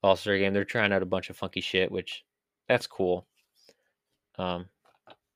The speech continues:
but yeah, because I don't follow the N B A and I'm, I'm honest, I'm honest on this show that I don't give a shit about the N B A,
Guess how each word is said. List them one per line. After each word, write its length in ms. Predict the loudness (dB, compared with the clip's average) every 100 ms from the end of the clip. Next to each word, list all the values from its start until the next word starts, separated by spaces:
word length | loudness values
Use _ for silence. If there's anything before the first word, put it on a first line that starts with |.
| _ _ _ _ _ -20 _ _ _ _ _
but 140 | -4 -2
yeah, 180 | -4 -4
because 320 | -6 -4 0
I 100 | 0
don't 260 | 2 0 0
follow 380 | 6 8 8 6
the 140 | 0
N 120 | -2
B 160 | -2 -2
A 240 | -2 -4 _ -6
and 100 | -4
I'm, 200 | -4 -6 _ _ _ _ _ _ _ _ _ -6
I'm 140 | -4 2
honest, 720 | 4 4 0 -4 -8 -12 -20 _ _ _ _
I'm 160 | -8 -2
honest 560 | 2 4 2 -6 -14 -4
on 200 | -2 -2
this 140 | -4
show 340 | -4 -2 -2 -4 -20 _ _ _ _ _
that 120 | 0 6
I 120 | 10
don't 300 | 10 10 2
give 160 | 0 2
a 40 |
shit 340 | 2 2 2 2
about 320 | 6 6 6
the 120 | -2
N 100 | -2
B 140 | -2 -4
A, 160 | -4